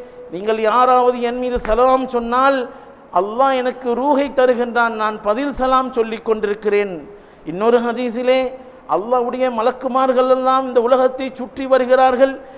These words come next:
எங்கெல்லாம் சலவாத்து சலாம் சொல்லப்படுகிறதோ, அந்த சலவாத்து சலாமை அவர்கள் எழுதி நபிகள் நாயகம் ஸல்லல்லாஹு அலைஹி வஸல்லமருக்கு முன்னால்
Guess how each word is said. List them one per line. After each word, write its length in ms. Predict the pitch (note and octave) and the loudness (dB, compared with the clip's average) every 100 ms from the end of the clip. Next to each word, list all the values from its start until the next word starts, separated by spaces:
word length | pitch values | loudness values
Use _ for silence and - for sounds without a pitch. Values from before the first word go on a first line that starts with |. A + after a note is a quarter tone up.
| - D#3 | -12 -6
எங்கெல்லாம் 600 | F#3 A#3 B3 B3+ C4 C4+ - | -4 0 0 2 0 0 -2
சலவாத்து 480 | A3+ B3+ C4+ C4+ C#4 | 0 2 2 0 -6
சலாம் 460 | - A#3 B3+ C4 | -2 4 4 2
சொல்லப்படுகிறதோ, 920 | A#3+ B3 C4 C4 B3+ C4 B3+ C4 C4+ C4+ - - - | -4 0 0 2 0 4 6 8 8 6 -8 -8 -2
அந்த 340 | G#3+ A#3+ A#3 A3+ | -2 0 -2 -2
சலவாத்து 500 | A3 B3 B3+ B3+ A#3+ - | -2 2 2 0 -6 -4
சலாமை 440 | A3 B3 B3+ B3+ | 2 4 2 0
அவர்கள் 400 | A#3+ A3+ A3+ G3+ | -2 0 0 0
எழுதி 440 | G#3+ B3+ C#4+ B3+ - - - | 0 0 -2 -4 -8 -14 -8
நபிகள் 280 | E3 A#3+ B3+ | -6 0 0
நாயகம் 520 | B3 A#3 A#3+ A#3 A#3 - | 0 -2 -2 -4 -6 -4
ஸல்லல்லாஹு 580 | G3+ B3+ B3+ B3+ A#3 A#3 | 0 0 4 2 2 -2
அலைஹி 220 | A#3 A3+ | -2 -4
வஸல்லமருக்கு 460 | A#3 A#3 A#3 - G#3+ | -6 -6 -6 -8 -8
முன்னால் 400 | A3 A3+ A3+ | -6 -4 -4